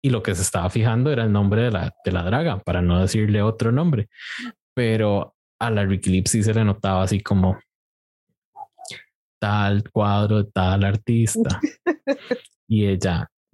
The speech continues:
Speaker 1: "Tenían que habérmelo dado quince días antes o ponerme una fotica aquí del cuadro o algo",
Speaker 2: Es que
Speaker 1: porque
Speaker 2: eso
Speaker 1: no
Speaker 2: yo
Speaker 1: me acuerdo.
Speaker 2: pensé,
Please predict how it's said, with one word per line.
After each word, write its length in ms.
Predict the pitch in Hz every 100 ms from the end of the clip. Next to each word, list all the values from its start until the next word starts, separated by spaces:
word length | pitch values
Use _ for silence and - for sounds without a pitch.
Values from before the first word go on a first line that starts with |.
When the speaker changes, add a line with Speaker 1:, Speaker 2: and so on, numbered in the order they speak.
| -
Speaker 1:
"Tenían 320 | 104 98 92
que 100 | 101
habérmelo 320 | 110 113 120
dado 280 | 113 110 107
quince 340 | - 110 107 113
días 320 | 117 113 127
antes 380 | 123 117 120 113
o 100 | 101
ponerme 320 | 95 95 98
una 140 | 107
fotica 460 | 107 113 - 107 113
aquí 220 | 107 117
del 180 | 110 107
cuadro 520 | - 131 123 120 117 113
o 80 |
algo", 260 | 110 113 113
Speaker 2:
Es 80 | 120
que 60 |
Speaker 1:
porque 60 | 120
Speaker 2:
eso 120 | 302
Speaker 1:
no 60 | 349
Speaker 2:
yo 120 | 311 -
Speaker 1:
me 80 | 311
acuerdo. 240 | - -
Speaker 2:
pensé, 140 | 294